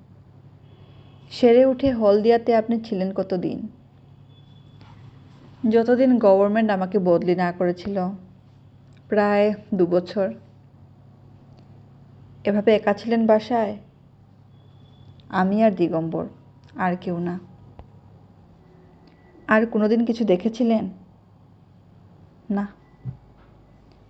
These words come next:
"আর অসুখে ভুগেছিলেন?" "না।" ঘন বর্ষার রাত,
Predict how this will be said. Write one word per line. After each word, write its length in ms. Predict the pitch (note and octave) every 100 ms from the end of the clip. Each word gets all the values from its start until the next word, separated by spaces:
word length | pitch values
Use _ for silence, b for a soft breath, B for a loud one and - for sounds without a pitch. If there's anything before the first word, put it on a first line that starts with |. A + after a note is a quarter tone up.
| _ _ - - - _ _ _
"আর 180 | - G#3+
অসুখে 320 | G#3+ A#3+ C4+
ভুগেছিলেন?" 600 | B3+ B3+ C4 C#4 G#3+ E3+ - - _ _ _ _ _ _ _ - - - F3+
"না।" 400 | D#3+ E3+ - - _ _ _ _ - - _ _ - - - _ _ _ _ _ _ _ _ _ b b b b b b b b b
ঘন 400 | G#3+ A3 A3+ A3+
বর্ষার 640 | A3 F#3 F3 F3 G#3 F3+ E3+
রাত, 300 | D#3+ D#3